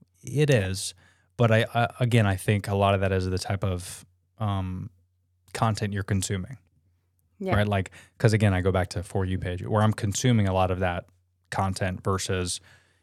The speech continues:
Speaker 1: you know, if you follow those folks in New York that have these crazy lofts that look over Central Park and, you know,
Speaker 2: Yeah.
Speaker 1: all the,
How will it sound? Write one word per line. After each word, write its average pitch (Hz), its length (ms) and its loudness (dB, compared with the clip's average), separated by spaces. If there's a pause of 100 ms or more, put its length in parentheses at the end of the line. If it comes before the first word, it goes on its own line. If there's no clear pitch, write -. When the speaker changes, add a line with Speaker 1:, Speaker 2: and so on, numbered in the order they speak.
(100)
Speaker 1:
you 220 80 0
know, 107 140 6
if 101 140 0
you 120 80 0
follow 95 880 2
those 95 480 -2
folks 101 400 0
in 98 120 -4
New 92 80 -4
York 104 380 2
that 104 140 -2
have 95 260 -2
these 90 320 -4
crazy 98 420 -2
lofts 101 420 4
that 101 140 -4
look 98 160 -4
over 92 200 -6
Central 92 360 -6
Park 107 400 2
and, 90 220 -2 (380)
you 107 80 -2
know, 90 160 0
Speaker 2:
Yeah. 95 60 -2
Speaker 1:
all 104 180 4
the, 98 240 -2